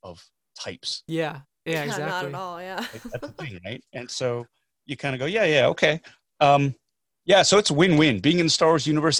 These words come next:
Speaker 1: and as well, sort of hand in hand, going and being that, that sort of idea that representation makes a big difference. I know it made a huge difference in my life, um,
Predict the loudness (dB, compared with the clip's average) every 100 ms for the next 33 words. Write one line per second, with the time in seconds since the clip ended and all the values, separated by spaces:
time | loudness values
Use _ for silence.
0 | 0 0 2 0 -6 _ _ _ -4 0
1 | 4 4 2 -8 _ -12 -8 -6 -8 -16
2 | _ _ _ _ -2 2 2 2 2 0
3 | 0 2 2 0 -2 -2 0 -2 0 -2
4 | -4 -6 -6 -4 -8 -8 -8 -8 -14 _
5 | -8 -4 0 0 0 0 -2 -2 -8 -10
6 | -10 -8 -8 -8 -12 -16 _ _ _ -14
7 | -10 -8 -8 -10 _ _ -12 -10 -10 -10
8 | -8 -8 -8 -8 -6 -6 -6 -6 -10 -10
9 | -12 -12 -10 -8 -8 -10 -14 -20 _ _
10 | _ _ _ _ -8 -8 -8 -10